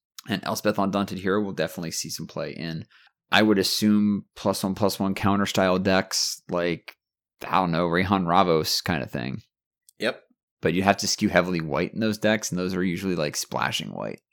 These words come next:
Speaker 1: So
Speaker 2: yeah, we'll see how that goes. I mean, Abzan Counters has been a deck in the past for, like, casual play, so
Speaker 1: yeah, we'll see how it goes.
Speaker 2: We'll find out. Um,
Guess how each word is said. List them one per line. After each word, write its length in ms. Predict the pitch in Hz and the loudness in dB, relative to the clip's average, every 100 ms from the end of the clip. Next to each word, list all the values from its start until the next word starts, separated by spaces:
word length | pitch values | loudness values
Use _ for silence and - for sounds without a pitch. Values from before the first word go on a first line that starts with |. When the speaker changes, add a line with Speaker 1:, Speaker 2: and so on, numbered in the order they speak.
| _ | _
Speaker 1:
So 400 | - 64 55 - - _ _ _ - | -10 -8 -8 -10 -18 _ _ _ -8
Speaker 2:
yeah, 200 | 90 - _ - | -8 -8 _ -4
we'll 200 | 135 175 | 0 2
see 140 | 156 | 2
how 120 | 127 | 2
that 140 | 110 95 | 2 -2
goes. 260 | 78 76 | -6 -6
I 20 | |
mean, 120 | 101 92 | -6 0
Abzan 340 | 147 160 151 | 2 2 0
Counters 380 | 131 127 123 113 | 0 0 -2 -4
has 100 | 104 | -4
been 140 | 107 | -4
a 40 | 98 | -2
deck 200 | 101 95 | -4 -4
in 80 | |
the 80 | 90 | -8
past 400 | - 98 87 - | -8 -6 -6 -8
for, 140 | - 87 | -8 -6
like, 180 | 80 - | -6 -6
casual 400 | 104 90 90 87 | -6 -6 -8 -8
play, 300 | 87 87 76 | -6 -6 -4
so 140 | 330 | -4
Speaker 1:
yeah, 120 | - - - | -4 -6 -10
we'll 80 | |
see 100 | 131 | -8
how 60 | - | -8
it 80 | - | -10
goes. 300 | - - - _ _ | -14 -14 -18 _ _
Speaker 2:
We'll 140 | - | -4
find 220 | 180 95 - | -2 -2 -2
out. 140 | - _ _ _ _ _ - | -8 _ _ _ _ _ -2
Um, 340 | 113 104 95 | 0 0 -4